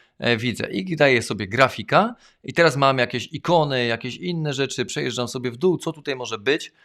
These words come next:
takiego, co może mnie zainteresować pod względem pościeli, tak? Albo tekstyli i tak dalej. W-, wybieram sobie jakąś ikonkę, zmniejszam tą ikonkę, mogę dobrać jakieś, e, słuchajcie, mm, rzeczy związane z, e, z,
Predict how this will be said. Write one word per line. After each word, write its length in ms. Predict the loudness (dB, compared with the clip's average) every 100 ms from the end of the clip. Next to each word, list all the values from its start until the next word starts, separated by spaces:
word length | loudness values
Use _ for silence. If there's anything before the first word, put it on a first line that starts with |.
| _ _
takiego, 340 | -4 0 -2
co 140 | -2 -2
może 260 | 0 -2
mnie 320 | -2 -2 -2 -4
zainteresować 800 | -2 0 0 -2 -4 -4 -2 -2
pod 140 | -4 -6
względem 300 | -4 -4 -6
pościeli, 520 | -8 -2 -2 -2 4
tak? 280 | 4 4 -4 _ _ _
Albo 240 | -2 0 0
tekstyli 800 | -2 -6 -4 -2 0 -2 -4 -4
i 40 |
tak 180 | -4 0
dalej. 400 | 0 0 -2 -6
W-, 260 | -8 -12 -4
wybieram 380 | 4 6 4
sobie 220 | 0 2 2
jakąś 260 | 2 -4
ikonkę, 540 | -2 0 0 2 0 -2 _ _ _
zmniejszam 640 | -8 -4 -2 -2 0 -4 -4
tą 180 | -6
ikonkę, 580 | -6 -4 -4 0 0 0
mogę 280 | 0 -2 -2
dobrać 520 | -2 0 0 0 -4 _ _ _ -10
jakieś, 580 | 0 0 2 -2 -2
e, 120 | -6 -6
słuchajcie, 840 | -8 -4 -4 -4 -2 0 0 -6 _
mm, 640 | -10 -6 -4 -4 -4 -4 -4
rzeczy 300 | -4 -4 -8
związane 540 | -6 -4 -2 -2 -6
z, 440 | -8 -8 -8 -8 _ _ _ _ _ _ _
e, 340 | -6 -4 -4 -6
z, 220 | -10